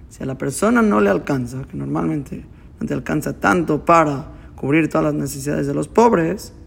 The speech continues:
la mitzvah mina mebujar es dar homesh, que des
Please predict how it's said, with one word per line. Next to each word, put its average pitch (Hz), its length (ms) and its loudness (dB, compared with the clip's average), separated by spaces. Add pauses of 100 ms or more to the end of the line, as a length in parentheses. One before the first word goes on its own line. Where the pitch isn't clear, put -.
(400)
la - 60 -2
mitzvah 170 480 4
mina 190 180 0
mebujar 170 640 -2 (400)
es 139 220 -6
dar 226 480 2 (240)
homesh, - 520 0 (360)
que - 140 -6
des 220 280 0